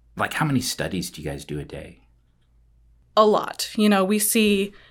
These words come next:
Speaker 2: not only the outpatients that come in,
Speaker 1: Right,
Speaker 2: but we,
Speaker 1: yeah.
Speaker 2: we also take care of the
Speaker 1: Yep.
Speaker 2: inpatients. We also cover the E R. Um, we have fluoroscopy, which also sees outpatients.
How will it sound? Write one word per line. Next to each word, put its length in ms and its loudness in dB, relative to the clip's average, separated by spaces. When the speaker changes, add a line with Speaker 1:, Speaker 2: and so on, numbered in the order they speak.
Speaker 2:
not 260 10
only 280 6
the 80 0
outpatients 640 2
that 120 0
come 200 2
in, 180 4
Speaker 1:
Right, 160 10
Speaker 2:
but 80 2
we, 220 2
Speaker 1:
yeah. 80 -4
Speaker 2:
we 80 2
also 220 2
take 160 -2
care 120 -2
of 80 -2
the 80 -2
Speaker 1:
Yep. 120 2
Speaker 2:
inpatients. 640 4
We 100 -4
also 240 -2
cover 260 -4
the 220 -4
E 100 4
R. 360 6
Um, 400 0
we 120 0
have 220 -2
fluoroscopy, 680 2
which 200 -2
also 220 -4
sees 260 -6
outpatients. 680 -4